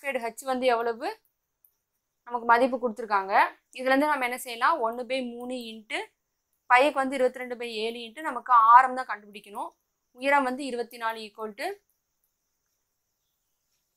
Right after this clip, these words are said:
so, இப்ப இதுல பாத்தீங்கன்னா மூணாவது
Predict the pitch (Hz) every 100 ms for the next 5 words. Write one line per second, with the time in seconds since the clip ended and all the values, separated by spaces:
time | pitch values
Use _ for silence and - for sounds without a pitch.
0 | _ _ _ _ - 277 240 262 262 277
1 | 277 254 247 302 403 - _ _ _ _
2 | _ _ _ _ _ - - 269 302 302
3 | 269